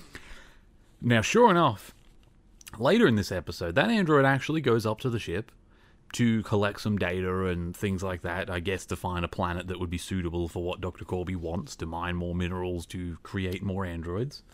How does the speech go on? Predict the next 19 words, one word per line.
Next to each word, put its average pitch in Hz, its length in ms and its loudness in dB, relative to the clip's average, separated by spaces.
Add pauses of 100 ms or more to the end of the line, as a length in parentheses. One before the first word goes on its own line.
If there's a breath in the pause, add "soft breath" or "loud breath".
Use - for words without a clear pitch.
(800 soft breath)
And 113 420 0 (420 soft breath)
when 180 200 6
he's 151 160 6
up 101 200 2
there, 101 200 2
Mister 151 260 -2
Spock 151 320 4
sort 139 200 4
of 113 60 -2
shows 117 300 4
up - 200 0
because 101 200 -2
he 101 80 0
sees 117 300 0
Kirk 110 300 -2
walk 117 180 0
by. 180 180 2
He's 151 100 0
like, 139 160 -4